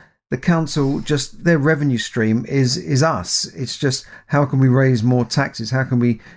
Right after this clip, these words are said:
create more revenue to then go and spend it? And, and it's in, on a bigger scale, the government does the same.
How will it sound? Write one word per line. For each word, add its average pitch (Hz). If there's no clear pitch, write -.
create 131
more 123
revenue 113
to -
then 135
go 131
and 131
spend 156
it? 90
And, 123
and 139
it's -
in, 151
on 139
a 135
bigger 156
scale, 113
the 120
government 131
does 123
the 127
same. 120